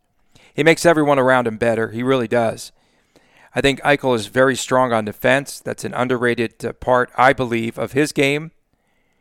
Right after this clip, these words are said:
And moreover, Eichel, very strong, working the puck, very patient delivering the puck,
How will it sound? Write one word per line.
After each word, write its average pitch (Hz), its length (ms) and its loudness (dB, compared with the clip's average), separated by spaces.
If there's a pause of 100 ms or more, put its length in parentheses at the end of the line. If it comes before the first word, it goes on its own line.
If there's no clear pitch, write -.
(800)
And 123 500 0
moreover, 139 640 2
Eichel, 135 520 0 (140)
very 135 400 0
strong, 123 680 -2
working 135 380 0
the 123 80 -2
puck, 117 500 0 (580)
very 143 400 2
patient 120 600 -4 (100)
delivering 123 560 0
the 107 80 -6
puck, - 480 -4